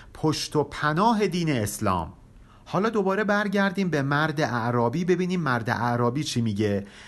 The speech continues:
همهٔ این حرفها رو اعرابی داشت میزد که بگه: "من اول اومدم یه دینار پول بگیرم، ولی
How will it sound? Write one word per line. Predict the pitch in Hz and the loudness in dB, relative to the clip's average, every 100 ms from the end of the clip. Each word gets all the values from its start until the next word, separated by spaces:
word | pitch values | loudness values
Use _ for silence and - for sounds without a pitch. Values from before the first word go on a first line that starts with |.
| - - - - - | -20 -20 -20 -20 -6
همهٔ | 135 156 208 | -2 0 0
این | 185 147 139 | 0 -2 -4
حرفها | 127 135 135 - 185 | -2 -2 -2 -4 -2
رو | 202 | 0
اعرابی | 175 123 135 131 143 175 | 0 0 0 0 -2 -2
داشت | 180 180 180 | -2 -2 -2
میزد | 196 202 190 190 - - - | -2 0 -2 -4 -8 -16 -6
که | 143 | -2
بگه: | 123 170 170 127 | -2 -2 -2 -2
"من | 151 180 | -2 -2
اول | 165 135 120 175 175 | -2 -2 -2 -2 -2
اومدم | 147 170 170 143 | -2 -2 0 -2
یه | 135 160 185 | -2 -2 -2
دینار | 156 143 143 123 | -2 0 0 -2
پول | - 214 220 | -4 -2 0
بگیرم، | 196 165 165 151 139 131 131 - | 0 0 0 0 0 -2 -6 -4
ولی | 143 185 | 0 0